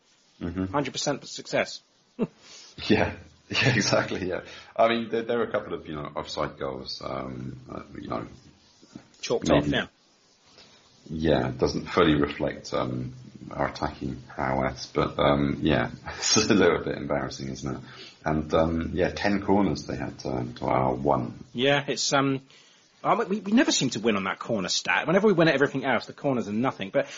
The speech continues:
Speaker 2: I mean, I would like to have seen us have more corners, though, because, simply because James Ward-Prowse was so deadly on the, on dead balls today.
Speaker 1: He
Speaker 2: Would have
Speaker 1: scored from that corner as well. <laughs>
Speaker 2: Well, okay, that was offside, but yeah, it would have been, yeah, it would have been nice.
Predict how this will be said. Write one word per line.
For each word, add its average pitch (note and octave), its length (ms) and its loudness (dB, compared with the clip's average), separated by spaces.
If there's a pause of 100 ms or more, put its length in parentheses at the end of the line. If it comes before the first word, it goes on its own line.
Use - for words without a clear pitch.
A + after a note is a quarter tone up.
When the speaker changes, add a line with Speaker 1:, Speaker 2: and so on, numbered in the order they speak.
(160)
Speaker 2:
I F#3+ 60 6
mean, B3 120 8
I C4+ 40 6
would C4 200 2
like B3+ 240 8
to A3 100 0
have F3 40 2
seen C#3 180 2
us A2+ 120 0
have A2+ 160 0
more G#2 160 -2
corners, G#2 320 -6
though, G#2+ 100 -10
because, A#2 320 -8
simply A3+ 300 -2
because D#3 380 -2
James D3 340 2
Ward-Prowse C#3 440 2
was B2+ 120 -6
so C3 160 0
deadly F3+ 420 4
on A2 140 2
the, A2 100 0
on G#2 220 -6
dead A2 260 -2
balls G2+ 240 -4
today. G2 380 -4
Speaker 1:
He - 60 0
Speaker 2:
Would - 0 -
have - 100 -2
Speaker 1:
scored F2+ 240 4
from D2 300 -8
that D2+ 180 0
corner D2+ 320 2
as G2+ 260 4
well. C3+ 320 6 (140)
<laughs> - 180 -10
Speaker 2:
Well, C#3 360 4
okay, - 120 0
that A#2 140 4
was G#2 100 -4
offside, G#2+ 540 4
but B2 160 0
yeah, B2 320 6
it D#3+ 200 -2
would E3 120 0
have D3+ 100 -2
been, B2+ 440 2 (720)
yeah, D#3+ 240 6
it E3+ 140 -2
would F#3 100 4
have D#3 100 0
been G#2 160 2
nice. F#2 300 -6